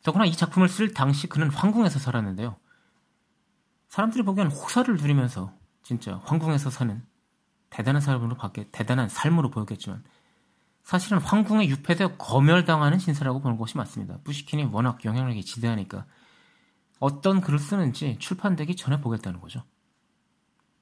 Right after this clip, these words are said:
그만큼 푸시킨의 천재성은 제정 러시아를 위협했던 거라고 봐야 되겠죠. 제가 만났던 러시아 군인은 말씀드렸듯이 러시아 군인이었습니다. 소련 군인이 아닙니다. 소련은 천구백구십 년에 이미 멸망했지 않습니까?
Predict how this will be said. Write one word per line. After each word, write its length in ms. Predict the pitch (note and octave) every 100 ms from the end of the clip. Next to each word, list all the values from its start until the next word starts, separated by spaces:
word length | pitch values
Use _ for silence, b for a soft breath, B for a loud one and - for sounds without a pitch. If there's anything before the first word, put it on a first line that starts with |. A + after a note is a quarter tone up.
| _ _ _
그만큼 840 | - D3 E3 D3 F#3+ D3+ G2 - -
푸시킨의 340 | F3 F3+ D#3 C#3+
천재성은 520 | D#3+ D3+ C#3+ A2+ A#2
제정 260 | A2+ B2+
러시아를 460 | A#2+ A2 A2+ C3+ C3+ G#2+
위협했던 500 | C3 C3+ C#3+ C#3 A#2
거라고 260 | G#2 F#2
봐야 200 | - G#2+
되겠죠. 380 | F#2 F#2 F2 - - _ _ _ _ _ _ _ _ _ _ _ _ _ b b
제가 220 | - D#3+ G#3
만났던 500 | E3+ D#3 E3+ D#3 A2+
러시아 300 | C3 C#3+ D#3
군인은 440 | C3 A#2+ G2+ A#2+ -
말씀드렸듯이 680 | A#2 A#2+ A#2+ A2+ G2+ - A#2
러시아 380 | B2 C3+ - F3+
군인이었습니다. 720 | D3 C3+ A#2+ G2 - G2+ G2
소련 340 | - D3+ D#3
군인이 300 | C#3 A#2+ D3
아닙니다. 400 | C#3 G2+ G2 G2+ - b b b b
소련은 360 | - E3+ E3 C#3+
천구백구십 540 | F3 E3 D3 C3+ C3+
년에 200 | C3+ C#3+
이미 340 | C3 C3+ A2+ - _ _
멸망했지 400 | A#2 G#2+ A#2 G2+
않습니까? 420 | F#2 - F2+ -